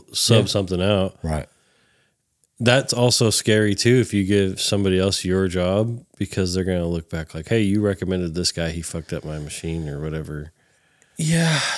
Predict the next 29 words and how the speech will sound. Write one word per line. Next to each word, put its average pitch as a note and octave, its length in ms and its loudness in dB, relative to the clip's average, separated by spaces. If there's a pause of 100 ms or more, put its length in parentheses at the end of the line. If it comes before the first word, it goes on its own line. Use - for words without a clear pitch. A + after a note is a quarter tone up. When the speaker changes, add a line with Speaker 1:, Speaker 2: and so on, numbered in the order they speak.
(120)
Speaker 2:
it's E3+ 240 4
tough. C3+ 760 0
Um, A2 460 2
we A2+ 140 2
have A2 320 0
a G2 80 2
couple G#2 920 2
of F2 260 -2
shops - 600 -2
that C#2+ 140 -4
we E2 100 -2
do F2 160 -2
some E2 240 -2
mobile D#2 280 -2
work D#2 220 -2
for E2 680 -4
that D#2+ 220 -4
they D#2+ 140 -2
couldn't E2+ 300 -2
get D#2 200 -2
to F#2 160 -2
and F#2 100 -2
stuff - 240 -4
like G2+ 160 -4
that, G#2 220 2
and E2 120 -2
vice D#2 260 -2
versa. D#2 640 -4
Speaker 1:
Mm-hmm. F2 260 -10